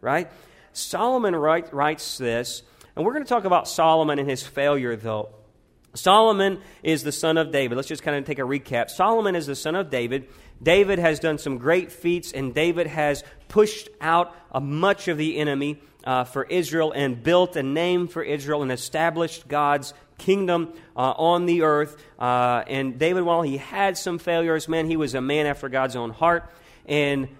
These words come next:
he had some ups and downs, but yet he continued to repent and give his life to the Lord. So David passes away and leaves, even in his, and we could go back into David's end of his years, he didn't do so well with his kids.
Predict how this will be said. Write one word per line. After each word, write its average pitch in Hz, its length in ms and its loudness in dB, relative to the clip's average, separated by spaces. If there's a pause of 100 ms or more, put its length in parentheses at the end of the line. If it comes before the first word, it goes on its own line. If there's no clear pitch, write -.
(180)
he 165 180 -2
had 180 260 0
some 180 200 -2
ups 180 200 -4
and 165 120 -2
downs, 175 340 2
but 170 320 2
yet 160 380 -2
he 147 200 -8
continued 185 760 -6
to 156 100 -8
repent 147 320 -4
and 135 80 -8
give 131 100 -8
his 123 140 -10
life 120 220 -6
to 120 80 -12
the 120 40 -8
Lord. 135 260 -2 (380)
So 139 160 -4
David 165 500 0
passes 139 460 -6
away 120 300 -2
and 123 140 -4
leaves, 151 420 -2 (260)
even 214 300 4
in 180 120 4
his, 156 340 0 (200)
and 139 100 -6
we 180 100 2
could 160 100 -8
go 156 80 2
back 147 220 2
into 143 120 -2
David's 135 360 -2
end 170 140 -2
of 160 60 -2
his 131 180 -2
years, 131 280 -2
he 139 120 -8
didn't 160 240 -2
do 151 120 -2
so 147 180 -6
well 139 180 2
with 131 120 -4
his 120 200 -6
kids. 143 420 -2